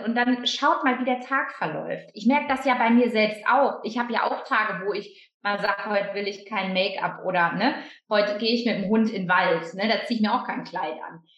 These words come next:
Ähm, ich merke allerdings, sobald ich mir, und das muss nicht viel Zeit sein, sobald ich mir mal sag, "Ach komm, heute, äh, vielleicht nur ein Lipgloss und ein bisschen Rouge", äh, oder die Haare, wie gesagt, ein bisschen anders föhnen. Ich merke halt direkt den Unterschied und immer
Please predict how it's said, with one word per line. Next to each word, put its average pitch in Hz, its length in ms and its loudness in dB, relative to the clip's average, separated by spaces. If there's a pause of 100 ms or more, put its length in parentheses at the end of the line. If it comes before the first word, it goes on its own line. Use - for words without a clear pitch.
(140)
Ähm, 190 440 -4
ich 208 160 -4
merke 220 440 2
allerdings, 220 520 0
sobald 214 400 2
ich - 120 -6
mir, 233 140 6
und 214 100 4
das 208 140 -2
muss 247 240 2
nicht 302 220 -10
viel 277 160 -8
Zeit 254 340 0
sein, 180 220 -2
sobald 226 260 2
ich 247 140 -4
mir 233 100 4
mal 208 200 2 (300)
sag, 214 300 0
"Ach - 180 -6
komm, 214 260 2
heute, 196 260 0
äh, 196 580 -12
vielleicht 254 320 -2
nur 277 140 4
ein 247 80 6
Lipgloss 233 520 0
und 226 120 -2
ein 214 100 0
bisschen 247 300 2
Rouge", 220 560 0 (320)
äh, 214 160 4
oder 233 240 4
die 214 140 -4
Haare, 226 600 0 (120)
wie 214 120 -6
gesagt, 214 300 -2
ein 220 80 -2
bisschen 233 320 -4
anders 220 340 0
föhnen. 226 380 2
Ich - 360 -10
merke 233 460 2
halt 247 300 -2
direkt 233 260 -2
den 247 140 -2
Unterschied 262 400 0
und 220 100 -2
immer 294 200 0